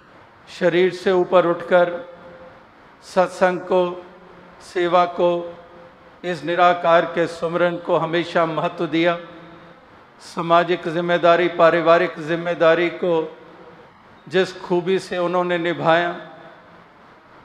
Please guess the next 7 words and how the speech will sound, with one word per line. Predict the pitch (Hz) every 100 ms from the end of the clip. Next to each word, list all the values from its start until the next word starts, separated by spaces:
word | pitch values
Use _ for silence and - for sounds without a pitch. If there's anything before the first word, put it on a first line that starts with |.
| _ 156
वो | 190
सब | 190 - 190 190 - - - - - - - - _ - _ _ -
एक | 180 -
देखने | 147 165 165 170
को | 165 170
मिला | 156 165 165
है। | 147 139 139